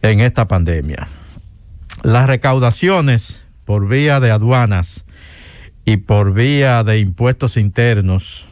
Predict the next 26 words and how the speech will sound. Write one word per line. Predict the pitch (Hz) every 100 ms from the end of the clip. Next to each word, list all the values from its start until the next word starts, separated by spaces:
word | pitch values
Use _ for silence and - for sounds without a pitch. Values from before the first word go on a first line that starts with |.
| - - - - - -
se | - 120 113
han, | 120 147 151 147 143 - - -
eh, | - 95 92 90
han | - 135
sufrido | 139 131 - 139 131 110
una, | 113 120 113 95 90 92 -
una | 104 117 113
merma | 101 123 143 127 101 107 113 123 - - - - - -
importante. | 110 92 104 87 107 104 87 76 - - - - - - - - - - - -
Aduanas, | - 107 127 165 151 120
por | - 123 113
ejemplo, | 131 127 113 - 101 123 - - - - - - -
en | - 101
función | 110 104 127 147
de | 165
lo | 151
que | 139
tenía | 123 123 139 156
contemplado | 147 139 123 113 131 147 147
recaudar | 123 113 117 101 107 127 110 120
para | - 101
el | 95
año | 110 123
dos | 113 107
mil | 117 120
veinte | 104 95 87 104 135